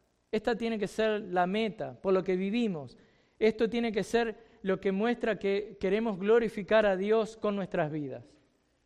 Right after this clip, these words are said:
Entonces, ¿cómo podemos concluir esto? Bueno, ya deje de comer el pan viejo.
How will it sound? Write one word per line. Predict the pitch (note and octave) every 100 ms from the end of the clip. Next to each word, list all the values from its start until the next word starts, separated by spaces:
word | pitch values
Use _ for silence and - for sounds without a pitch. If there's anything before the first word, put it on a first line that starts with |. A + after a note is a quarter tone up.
| _
Entonces, | F#3 A#3 A#3+ G#3 D#3+ - _ -
¿cómo | A#3+ B3
podemos | G#3+ A3 A3
concluir | - G3+ F#3 G3 G3
esto? | F3+ C#3 - B2+ - _ _ _ _ _
Bueno, | G3+ A3+ F#3 - - _ _ _ _ _
ya | - B3+ C4
deje | A3 G3+ E3
de | D#3+
comer | D3+ E3 F3
el | E3
pan | E3 E3
viejo. | D#3 C#3 - B2+